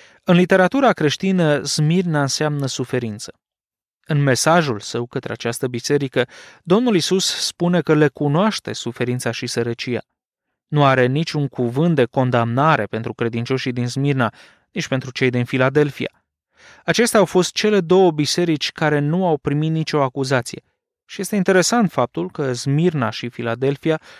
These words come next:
sunt singurele orașe care au avut o existență continuă până în prezent. Sfeșnicul lor a fost mutat,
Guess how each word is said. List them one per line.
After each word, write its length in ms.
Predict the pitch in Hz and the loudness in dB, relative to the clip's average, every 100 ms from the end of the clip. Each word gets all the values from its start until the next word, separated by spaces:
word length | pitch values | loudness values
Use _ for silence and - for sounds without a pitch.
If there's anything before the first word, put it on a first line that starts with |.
| - | -16
sunt 220 | - 175 | 0 0
singurele 480 | - 240 226 160 147 | 2 0 2 4 4
orașe 440 | 135 147 185 - | 4 2 0 -2
care 160 | 139 139 | -4 0
au 100 | 127 | 0
avut 200 | 135 165 | 0 0
o 60 | 139 | 0
existență 600 | 127 127 - 160 151 147 | 0 -8 -4 -4 -2 -4
continuă 560 | - 143 139 131 120 | -2 -4 -2 -4 -4
până 180 | - 127 | -4 -6
în 80 | 123 | -4
prezent. 440 | 139 139 123 - _ _ _ _ _ _ _ _ _ | -4 -4 -6 -10 _ _ _ _ _ _ _ _ _
Sfeșnicul 720 | - - 214 214 143 - 120 | -6 2 2 2 -2 -2 0
lor 220 | 147 143 | 2 2
a 60 | 110 | 0
fost 300 | - 135 135 | -2 -4 0
mutat, 420 | 143 147 156 | 0 2 0